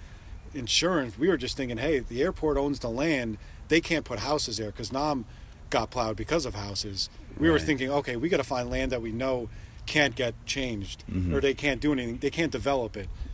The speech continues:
Speaker 2: Right.
Speaker 1: And this was a perfect thing 'cause we knew the airport owned the land, and they bought so much land around here, and they're like, "That's a,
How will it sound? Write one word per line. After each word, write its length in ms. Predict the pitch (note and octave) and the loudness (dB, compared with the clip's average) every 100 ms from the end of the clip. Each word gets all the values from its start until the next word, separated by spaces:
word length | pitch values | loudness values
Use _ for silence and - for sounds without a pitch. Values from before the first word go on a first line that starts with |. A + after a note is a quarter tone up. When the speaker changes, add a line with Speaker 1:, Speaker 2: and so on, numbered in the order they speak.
| - | -8
Speaker 2:
Right. 100 | - | -4
Speaker 1:
And 80 | B2+ | 2
this 140 | D3 | 2
was 100 | C#3 | 2
a 60 | A#2 | -4
perfect 400 | - C#3 B2+ - | -2 -2 -2 0
thing 160 | F3+ G3+ | 0 0
'cause 160 | A2 | -4
we 100 | A#2+ | -4
knew 260 | B2 D3 D#3 | 2 4 4
the 140 | C3 - - - | 2 -6 -14 -6
airport 400 | D3 E3+ - C#3 | 2 2 2 0
owned 200 | C#3 D#3 | 2 2
the 40 | C3 | 2
land, 300 | C3 F3 C#3 | 2 2 2
and 80 | B2 | 2
they 100 | C#3+ | 0
bought 380 | A#2+ D3+ D#3 - | 2 2 2 2
so 200 | E3+ E3+ | 0 2
much 200 | E3 A2+ | 0 0
land 340 | A#2+ C#3 E3 | -2 0 2
around 300 | F3+ F3 F3 | 2 2 0
here, 280 | F3+ F#3+ F3 - - - - - | 0 -2 -4 -10 -16 -16 -16 -4
and 180 | C#3 C3 | 0 2
they're 140 | C3+ | 2
like, 260 | C3 A#2+ - | 2 0 0
"That's 240 | C3+ | 0
a, 100 | - | 0